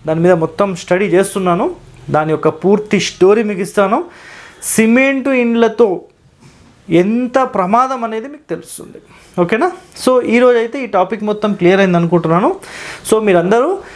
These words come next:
ఇల్లు కట్టుకునే వాళ్ళైతే ఖచ్చితంగా ఈ నియమాన్ని పాటించండి,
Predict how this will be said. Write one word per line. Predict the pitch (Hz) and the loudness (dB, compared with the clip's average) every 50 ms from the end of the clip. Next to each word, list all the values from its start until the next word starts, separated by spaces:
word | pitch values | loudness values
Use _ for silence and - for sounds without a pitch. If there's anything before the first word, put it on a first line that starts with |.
| - - - 185 | -14 -4 0 2
ఇల్లు | 208 220 233 247 247 | 4 4 4 4 2
కట్టుకునే | 247 226 202 208 - - 226 - 214 226 233 | 2 2 0 0 -2 -6 -6 -4 -2 0 2
వాళ్ళైతే | 226 226 226 226 220 226 220 226 214 - 254 | 2 2 2 2 2 0 -2 -2 -2 -4 -6
ఖచ్చితంగా | 254 - 196 - - - 226 - 226 220 220 220 226 | -4 -4 -6 -6 -4 -4 -2 0 0 0 2 2 2
ఈ | 220 214 | 2 2
నియమాన్ని | 196 180 175 190 208 214 214 220 214 | 0 0 0 2 2 2 2 2 0
పాటించండి, | 214 208 202 208 208 226 220 208 208 214 208 208 240 311 370 | 0 0 0 0 -2 -4 -8 -6 -4 -4 -4 -2 -2 -4 -4